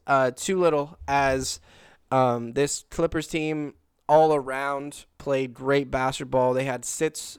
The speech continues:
people finish in double digits. Their leading scorer was Twa-, Kawhi with twenty-nine, five, and four. And they finally had everybody healthy in this one, so that definitely made the difference with P G and the, and the crew,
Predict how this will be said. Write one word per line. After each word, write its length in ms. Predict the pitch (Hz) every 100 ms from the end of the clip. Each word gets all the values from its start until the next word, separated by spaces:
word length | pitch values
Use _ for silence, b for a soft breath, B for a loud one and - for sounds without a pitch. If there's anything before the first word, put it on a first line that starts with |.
| -
people 360 | 151 147 143
finish 400 | 139 - 135 135
in 100 | 139
double 240 | 127 120 120
digits. 640 | 127 143 139 139 131 -
Their 120 | 131
leading 280 | 127 123 127
scorer 260 | - 139 135
was 180 | 127
Twa-, 380 | - - 131 147
Kawhi 400 | - 156 151 160
with 140 | 143 131
twenty-nine, 480 | 139 131 127 127 127
five, 300 | 127 127 123
and 120 | 120
four. 480 | - 160 156 151 156 b b b b b b _ _ - _ _ _ -
And 380 | 139 139 139 123 - _ _ _ _ _ _ _ - _ 156
they 260 | 131 139 131
finally 420 | - 147 151 147
had 200 | 156 139
everybody 420 | 139 135 131 127
healthy 380 | 120 147 156 156
in 100 | 139
this 220 | 143 147
one, 240 | 147 143 143
so 180 | - 127
that 220 | 127 120
definitely 320 | 135 - 131
made 160 | 135 123
the 80 |
difference 460 | 117 127 135 127 -
with 160 | 120 -
P 200 | 139 127
G 340 | 127 127 123 _ b b b b b -
and 200 | 131 131
the, 160 | 123 -
and 180 | 139
the 40 | 135
crew, 440 | - 135 131 127